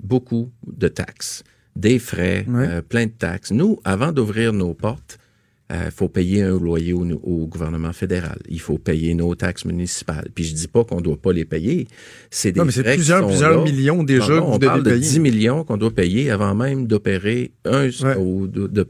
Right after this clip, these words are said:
Speaker 1: de, de passer un seul passager dans le terminal. Euh, puis ça, euh, c'est malheureux parce que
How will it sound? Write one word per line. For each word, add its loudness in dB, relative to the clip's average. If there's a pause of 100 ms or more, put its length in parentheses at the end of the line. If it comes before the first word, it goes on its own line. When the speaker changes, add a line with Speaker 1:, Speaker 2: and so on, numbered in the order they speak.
Speaker 1:
de, -2
de -4
passer 0
un 4
seul 2
passager 0
dans -2
le -4
terminal. -4 (560)
Euh, -2
puis -2
ça, 0 (260)
euh, -2 (560)
c'est 2
malheureux 4
parce -2
que 2